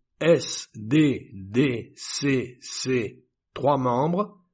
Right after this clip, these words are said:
et quatre élus hors groupe. U M A, Anne-Sophie Olmos, conseillère municipale de Grenoble, Lionel Coiffard, conseiller municipal de Visil,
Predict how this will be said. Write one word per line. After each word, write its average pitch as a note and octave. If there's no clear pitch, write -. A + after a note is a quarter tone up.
et -
quatre F#3+
élus D#3
hors D3+
groupe. G2+
U A3
M E3
A, -
Anne-Sophie F3
Olmos, C3+
conseillère E3+
municipale C3
de G#2+
Grenoble, A2+
Lionel D#3
Coiffard, B2+
conseiller F3
municipal D3
de A2
Visil, D3